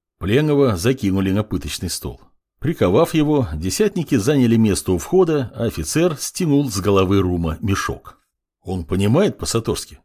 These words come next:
спросил офицер без особой надежды. «За все время ни разу не заговорил», ответил один из десятников.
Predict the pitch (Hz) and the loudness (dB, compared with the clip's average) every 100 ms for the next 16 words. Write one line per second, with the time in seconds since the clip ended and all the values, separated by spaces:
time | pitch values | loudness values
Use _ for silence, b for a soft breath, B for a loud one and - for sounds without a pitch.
0 | _ _ - 202 196 139 127 139 - 110 | _ _ -4 -2 2 2 2 0 2 0
1 | 90 131 156 - 87 80 90 104 78 - | 0 -2 -2 -2 -2 -2 -2 -4 -6 -8
2 | 62 _ _ _ _ _ - 80 90 - | -16 _ _ _ _ _ -14 -10 -8 0
3 | 214 123 151 165 120 113 175 123 113 104 | 2 4 2 0 0 2 2 2 2 0
4 | 104 95 104 104 82 69 - _ _ - | -2 -2 -2 -2 -2 -8 -16 _ _ -10
5 | 165 110 85 95 101 95 95 98 135 101 | -2 0 0 0 0 0 -2 -2 -2 -2
6 | - 73 - - _ | -6 -12 -16 -20 _